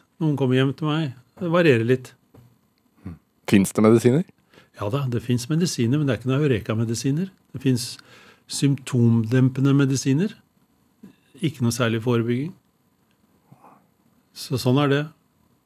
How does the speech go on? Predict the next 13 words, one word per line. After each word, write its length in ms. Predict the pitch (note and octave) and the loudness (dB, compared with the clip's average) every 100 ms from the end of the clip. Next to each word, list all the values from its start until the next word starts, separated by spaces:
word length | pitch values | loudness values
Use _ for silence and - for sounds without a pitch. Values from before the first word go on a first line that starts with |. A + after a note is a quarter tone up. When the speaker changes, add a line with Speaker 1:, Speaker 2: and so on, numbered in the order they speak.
| _ _ A#2+ | _ _ 4
Speaker 2:
Mye, 240 | A2+ A#2 - E3+ F#2+ | 4 4 -4 -10 4
hva, 140 | F#2+ F#2 - - _ - - | 6 6 0 -14 _ -6 4
tar 140 | G#2 | 4
du 280 | F#2 F2 F2 - _ - | 4 0 -4 -10 _ -6
symptomdempende? 880 | A#2 G2 G2 E2+ F#2 F2 F2 - F3 | -2 0 0 0 0 -2 -2 -8 -2
Speaker 1:
Ja, 140 | C3 A#2+ | 0 2
jeg, 160 | C#3+ A2 B2+ | 2 0 -2
jeg 140 | A#2 | -4
er 260 | A2+ G#2+ - | -8 -8 -8
helt 220 | A#2 C3 | -6 -4
avhengig 300 | B2 B2+ C#3+ | -4 -4 -6
av 100 | |
det. 40 | D#3 | -8